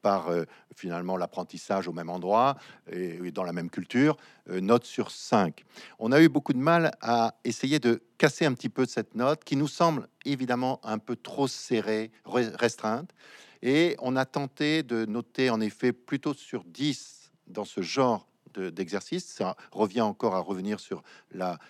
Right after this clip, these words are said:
la dégustation analytique, c'est vrai. Et analytique dans lequel on va introduire une nouvelle, euh, demande, c'est-à-dire de noter l'intensité de, des éléments analytiques, hein, des descripteurs pour les.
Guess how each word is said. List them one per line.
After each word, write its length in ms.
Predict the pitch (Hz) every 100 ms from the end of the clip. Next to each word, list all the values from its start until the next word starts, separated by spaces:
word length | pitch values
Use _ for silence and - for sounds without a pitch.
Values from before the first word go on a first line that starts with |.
| _
la 80 | 87
dégustation 520 | 95 92 101 - 107
analytique, 560 | - 113 123 151 208 -
c'est 140 | 113
vrai. 260 | 101 175 120 - - _
Et 40 | 104
analytique 640 | 113 117 113 175 170 - _ _ _ _
dans 160 | 110 131
lequel 320 | 127 170 160
on 80 | 120
va 200 | 127 -
introduire 600 | 143 139 147 131 147 110 - -
une 100 | 107
nouvelle, 380 | 120 117 117 101 - _ _ 101
euh, 320 | 98 90 85
demande, 440 | 85 113 170 196
c'est-à-dire 520 | - - 107 110 151 156
de 160 | 117 - -
noter 560 | 107 127 - 170 185 - _ _
l'intensité 1000 | 101 117 165 165 156 - 143 - 151 98 _ _ _ - -
de, 240 | 113 123 - _ _
des 280 | 110 113 110
éléments 320 | 110 110 117
analytiques, 640 | 110 107 104 101 92 82 87
hein, 100 | 98
des 100 | 87
descripteurs 580 | 104 - 123 - 98
pour 200 | - 82
les. 80 | 78